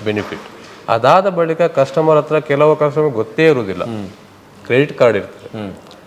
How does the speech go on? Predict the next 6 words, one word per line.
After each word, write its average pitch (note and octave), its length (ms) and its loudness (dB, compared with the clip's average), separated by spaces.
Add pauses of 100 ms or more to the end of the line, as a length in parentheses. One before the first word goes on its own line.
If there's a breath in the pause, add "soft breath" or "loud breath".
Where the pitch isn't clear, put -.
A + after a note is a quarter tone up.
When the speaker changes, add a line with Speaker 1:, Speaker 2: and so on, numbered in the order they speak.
(140)
Speaker 1:
ಆ C3 80 4
ಕಾರ್ಡ್ಗಳಲ್ಲಿ B2 1160 0
ಬ್ಯಾಂಕ್ B2+ 300 -2
ಲಾಯಲ್ಟಿ G#2+ 300 0
ಪಾಯಿಂಟ್ಸ್ F2+ 300 -10
ಇರ್ತದೆ. - 340 -16